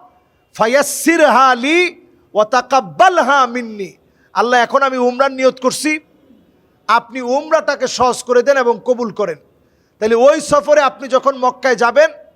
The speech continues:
সাতবার তাওয়াফ করার পর, সাফা মারোয়ায় সাই করার পরে আপনি মাথা মুন্ডন করবেন, আপনি হালাল হয়ে যাবেন।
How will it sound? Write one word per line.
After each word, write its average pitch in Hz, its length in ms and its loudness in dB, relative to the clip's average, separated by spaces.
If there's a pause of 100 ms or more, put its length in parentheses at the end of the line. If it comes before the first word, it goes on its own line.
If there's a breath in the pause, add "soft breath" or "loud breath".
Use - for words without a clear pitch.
(1120)
সাতবার 233 580 -2
তাওয়াফ 294 440 0
করার 285 260 2
পর, 247 220 0
সাফা 247 360 -2
মারোয়ায় 262 280 0
সাই 262 320 -2
করার 269 260 0
পরে 247 200 0
আপনি 226 220 -2
মাথা 220 280 0
মুন্ডন 247 380 -4
করবেন, 240 260 0
আপনি 226 220 -2
হালাল 214 280 0
হয়ে 202 160 0
যাবেন। 160 260 -8